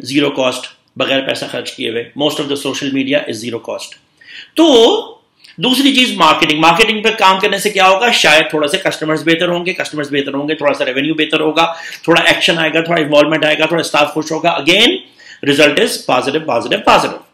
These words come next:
नुकसान तो कोई नहीं होने वाला। तीसरी चीज जो कर सकते हैं वो training। किसकी? अपनी training। कौन सी ऐसी चीज है जो आपको सीखने की जरूरत है?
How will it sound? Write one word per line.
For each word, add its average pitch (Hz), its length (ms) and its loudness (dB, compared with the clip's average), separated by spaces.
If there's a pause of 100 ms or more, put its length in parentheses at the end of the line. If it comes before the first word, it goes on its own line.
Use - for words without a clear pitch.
(300)
नुकसान 170 280 0
तो 175 100 -4
कोई 185 140 2
नहीं 208 100 2
होने 196 140 2
वाला। 160 400 0 (960)
तीसरी 277 300 8
चीज 269 200 4
जो 277 100 0
कर 247 120 2
सकते 254 240 -2
हैं 240 120 0
वो 359 420 -2 (380)
training। 277 480 4 (500)
किसकी? 277 600 0 (480)
अपनी 196 300 2
training। 185 420 -2 (520)
कौन 202 220 0
सी 226 140 0
ऐसी 208 180 0
चीज 208 240 -2
है 226 60 2
जो 226 80 -2
आपको 208 340 -4
सीखने 220 340 0
की 220 80 -2
जरूरत 214 340 2
है? 202 260 -4